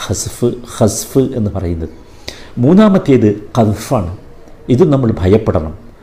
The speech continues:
എന്താണ് ഖദ്ഫ് എന്ന് പറഞ്ഞാൽ? അറമ്യു ബിൽ ഹിജാറ, കല്ലുകളെ കൊണ്ട് എറിഞ്ഞുള്ള ശിക്ഷയാണ്. നമുക്കറിയാം, ലൂത്ത് അലൈഹിസ്സലാമിൻ്റെ സമൂഹത്തിൽ ഇത് സംഭവിച്ചു. "വ അംതർനാ അലൈഹിം ഹിജാറത്തൻ മിൻ സിജീൽ."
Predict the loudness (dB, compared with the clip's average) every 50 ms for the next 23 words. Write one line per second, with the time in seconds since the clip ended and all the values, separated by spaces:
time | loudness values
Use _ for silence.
0 | -20 -20 -20 -20 -20 -20 -20 -10 -4 -2 0 2 4 4 2 2 2 2 2 2
1 | 0 0 0 0 0 2 0 0 0 0 -2 -2 -4 -6 -10 -16 -20 -20 -20 -8
2 | -2 0 0 2 2 2 2 2 2 0 0 0 0 0 -2 -2 -4 -4 -2 0
3 | 0 0 0 -2 -4 -8 -14 -16 -20 -20 -20 -20 -20 -6 -2 2 2 4 6 6
4 | 6 6 6 4 2 0 0 0 0 2 0 0 -2 -4 -6 -2 0 2 2 2
5 | 2 2 2 0 0 0 0 -2 -4 -6 -8 -10 -12 -8 -4 -4 -2 -2 -2 -4
6 | -8 -10 -12 -14 -16 -20 -20 -20 -20 -20 -20 -20 -20 -6 -2 0 2 2 2 2
7 | 2 2 2 2 0 0 -4 -8 -12 -12 -6 0 2 2 2 4 2 2 2 2
8 | 2 2 2 0 0 0 0 2 2 0 0 0 -2 -2 -2 -2 -2 0 0 0
9 | 0 0 0 0 0 -2 -2 -6 -4 -2 -2 -2 -2 -2 -2 -4 -6 -6 -8 -14
10 | -20 -20 -18 -4 0 2 2 2 2 0 0 0 2 2 2 2 2 0 0 2
11 | 2 2 2 2 2 2 2 2 0 0 0 0 0 0 2 2 4 2 2 2
12 | 2 0 0 0 0 0 0 0 0 -2 -4 -6 -6 -6 -6 -6 -4 -4 -2 -2
13 | -4 -6 -8